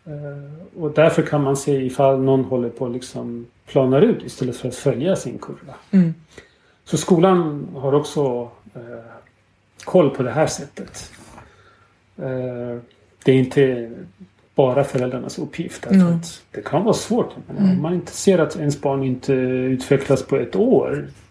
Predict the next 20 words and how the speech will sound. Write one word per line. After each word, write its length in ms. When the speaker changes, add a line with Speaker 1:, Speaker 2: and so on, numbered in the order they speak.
Speaker 1:
man 160
kan 140
tycka 280
att, 100
ja, 100
men 360
så 180
kan 180
det 60
också 200
vara 120
naturligt. 720
Man 140
kan 120
inte 160
oroa 340
sig 160
för 100
allting 380
heller. 280